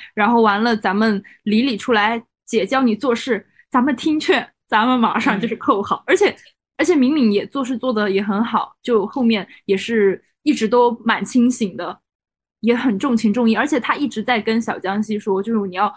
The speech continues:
Speaker 1: 搞清楚我们自己是什么样子的，
Speaker 2: 嗯。
Speaker 1: 然后我们还有很多很多路要走，就，你就会发现这，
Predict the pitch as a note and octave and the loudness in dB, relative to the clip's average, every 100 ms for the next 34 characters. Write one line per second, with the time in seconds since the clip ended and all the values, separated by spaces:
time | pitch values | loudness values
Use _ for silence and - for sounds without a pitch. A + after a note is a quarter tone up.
0 | - - - A3+ A3 G#3+ F3 B2 F3+ G3+ | -10 -10 -4 -2 0 0 -2 -4 -8 -6
1 | B3+ F#3 D#3 G3+ _ C4 B3 A3 F#3 F#3 | -6 -6 -12 -14 _ -4 -2 -2 -4 -2
2 | A#3+ G#3+ F#3+ - - - - G3+ A3 G#3 | 0 0 -4 -14 -18 -20 -2 2 4 2
3 | E3+ F#3+ - - _ _ - G#3+ B3 A3+ | -2 -6 -8 -20 _ _ -2 0 2 0
4 | F#3 B3 G#3 G#3 B3+ A#3 G#3+ G3 G3 - | 0 2 2 0 0 0 -2 -2 -6 -8
5 | - - - F4 - - - A#3+ F#4 F4+ | -18 -20 -2 -2 -2 -10 0 4 6 4
6 | - E4 D#4 E4+ | 4 2 2 0